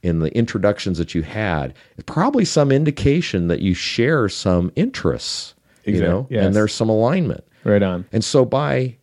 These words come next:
Speaker 1: not only networking with people, but by practicing the art of intentional apprenticeship and connecting into more, one or more mentors, you start to learn more about yourself, so you get some greater clarity.
Speaker 2: Right.
Speaker 1: And it helps you think more creatively, too, because people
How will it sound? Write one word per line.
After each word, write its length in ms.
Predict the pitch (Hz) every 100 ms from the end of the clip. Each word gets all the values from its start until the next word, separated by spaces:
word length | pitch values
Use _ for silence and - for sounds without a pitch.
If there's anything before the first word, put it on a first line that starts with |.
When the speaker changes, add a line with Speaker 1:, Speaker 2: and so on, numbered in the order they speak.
| -
Speaker 1:
not 200 | 120 123
only 200 | 151 120
networking 500 | 104 139 160 143 107
with 120 | 92
people, 240 | - 90 87
but 160 | 90
by 340 | 92 92 90 87 _ _ _ _ _ -
practicing 540 | - 127 139 123 107
the 60 | 101
art 160 | 101 98
of 80 |
intentional 640 | 85 80 - 110 120 - 87
apprenticeship 800 | - 117 120 90 - 78 73 -
and 220 | 82 80 78 _ -
connecting 480 | - 127 - 104 95
into 680 | 101 104 - 78 71 69 - _ _ _ _
more, 320 | 90 98 117 -
one 380 | 71 98 127
or 80 | 165
more 200 | 98 90
mentors, 720 | 87 120 190 - 64 - - _ 151 - _ _
you 100 | 113
start 280 | 110 147 135
to 60 | 120
learn 260 | 101 113 104
more 120 | 92
about 260 | 87 87
yourself, 380 | 82 - 104 82
so 100 | -
you 80 | 76
get 140 | 87
some 180 | - 76
greater 400 | - 78 82 82
clarity. 560 | - 78 76 85 - - _ -
Speaker 2:
Right. 240 | 95 90 - -
Speaker 1:
And 100 | 139
it 40 |
helps 200 | 160 180
you 80 | 156
think 300 | - 170 -
more 120 | 127
creatively, 540 | 90 - 82 76 78 78
too, 280 | - 135 80
because 440 | 78 87 80 -
people 400 | - 120 110 98